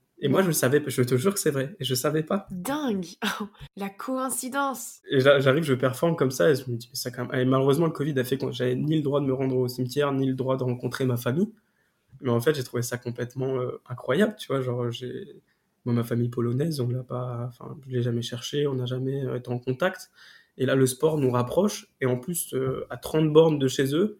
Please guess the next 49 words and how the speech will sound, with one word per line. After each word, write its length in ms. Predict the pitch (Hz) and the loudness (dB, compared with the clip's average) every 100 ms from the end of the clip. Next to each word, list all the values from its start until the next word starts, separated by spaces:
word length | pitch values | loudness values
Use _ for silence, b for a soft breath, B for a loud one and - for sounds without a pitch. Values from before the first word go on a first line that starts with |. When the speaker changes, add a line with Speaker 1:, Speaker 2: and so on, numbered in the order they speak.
| _ _ | _ _
Speaker 1:
je 100 | - | -14
fais 220 | - 135 | 0 2
vice-champion 420 | 131 143 147 131 139 | 2 0 -2 0 2
d'Europe, 380 | 135 175 - - | 4 2 0 -2
euh, 100 | 123 | -2
place 300 | 123 139 135 | 0 -2 -2
qui 280 | 135 123 123 | -2 -2 -2
change 300 | 131 135 123 | -2 -2 -2
littéralement 460 | 123 120 127 127 | -2 -2 0 2
ma 100 | 127 | 2
vie, 120 | 127 147 | 0 -4
parce 80 | |
que 80 | - | -8
ça 100 | - | -10
me 40 | - | -8
qualifie 300 | 127 120 127 | -6 -2 0
au 80 | |
jeu, 140 | 123 139 | 0 0
et 80 | 139 | -4
cetera, 240 | - 135 | -8 -8
et 40 | |
cetera. 400 | 131 - 127 165 _ _ | -8 -8 -6 -6 _ _
Je 80 | 123 | 2
me 60 | 131 | 2
dis, « 80 | 156 | 4
Il 40 | |
y 20 | 143 | 4
a 60 | |
un 60 | 131 | 4
truc, 220 | - 165 | 0 -4
c'est 100 | - | -2
pas 120 | 120 | -2
possible 320 | 120 120 139 | 0 0 2
autrement », 340 | 127 - 147 165 | 0 2 0 0
tu 80 | - | 0
vois, 140 | 135 | 0
j'étais, 240 | 123 117 | 0 0
euh, 420 | 123 120 120 120 120 - _ - | 0 2 0 0 -4 -8 _ -14
c'était 220 | - - | -6 -4
quand, 300 | - 127 - - | -2 -2 -4 -8
quand 120 | - | -2
le 40 | 127 | 0
mec, 180 | 151 - | 0 0
il 40 | |
m'a 100 | 123 | 0
dit 120 | 117 | 0
ça, 240 | 123 175 214 | -2 0 0
j'étais, « 280 | 131 123 120 | 0 -2 -2
Mais 280 | 123 131 | -2 -8